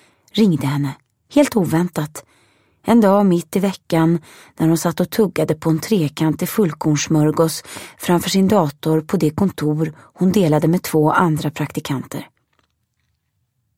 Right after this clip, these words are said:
Han hade tagit reda på hennes telefonnummer och slagit det alldeles själv, utan att låta sekreteraren göra det åt honom och koppla igenom samtalet först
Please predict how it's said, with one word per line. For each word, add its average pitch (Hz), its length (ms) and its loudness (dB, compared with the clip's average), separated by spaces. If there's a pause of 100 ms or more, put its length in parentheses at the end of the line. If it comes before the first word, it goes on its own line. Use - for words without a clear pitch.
(280)
Han 196 180 2
hade 156 140 2
tagit 190 300 2
reda 220 260 2
på 156 120 -2
hennes 156 200 0
telefonnummer 165 760 2 (400)
och 170 120 -8
slagit 165 360 2
det 208 100 2
alldeles 165 340 0
själv, 147 340 -4 (800)
utan 208 460 0
att 240 60 4
låta 220 220 -2
sekreteraren 185 920 -2
göra 180 260 0
det 147 80 0
åt 135 200 -4
honom 147 320 -2 (400)
och - 140 -6
koppla 190 320 2
igenom 156 440 2
samtalet 156 640 -2
först - 380 -6